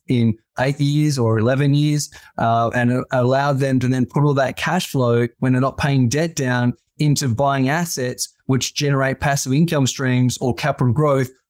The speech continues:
over a decade or two. And so that's what the money management system does, is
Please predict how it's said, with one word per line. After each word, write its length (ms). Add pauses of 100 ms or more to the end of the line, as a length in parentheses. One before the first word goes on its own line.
(100)
over 300
a 100
decade 440
or 140
two. 360 (760)
And 180
so 380 (320)
that's 260
what 100
the 60
money 200
management 300
system 280
does, 240
is 180